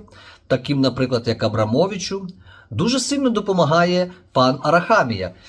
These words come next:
І, відверто кажучи, я навіть не знаю, чому він допомагає.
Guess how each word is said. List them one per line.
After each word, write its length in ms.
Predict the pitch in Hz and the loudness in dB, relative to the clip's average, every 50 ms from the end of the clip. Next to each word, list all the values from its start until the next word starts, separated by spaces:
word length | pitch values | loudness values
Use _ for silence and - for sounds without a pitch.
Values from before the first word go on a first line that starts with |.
| - _ _ | -20 _ _
І, 100 | - 123 | -4 -2
відверто 460 | 127 131 120 127 - 139 - 151 180 170 | -2 0 0 2 0 0 2 0 -2 0
кажучи, 540 | - 175 185 190 202 220 220 - - 233 | 2 2 2 2 0 -4 -6 -4 -2 0
я 160 | 226 175 170 160 | 2 2 2 2
навіть 360 | 170 190 208 220 220 220 - | 2 0 0 -2 -4 -4 -2
не 140 | 175 160 139 | -2 -2 0
знаю, 420 | 135 135 139 143 160 180 202 196 | 0 2 2 2 2 2 0 -2
чому 340 | 185 - - 143 139 147 147 | -4 -6 -6 -4 -4 -2 0
він 160 | 170 170 165 | -2 -2 -2
допомагає. 760 | 156 165 160 170 165 170 170 165 170 147 113 98 92 90 87 | -2 -2 -2 0 2 2 4 4 4 2 2 0 -2 -4 -6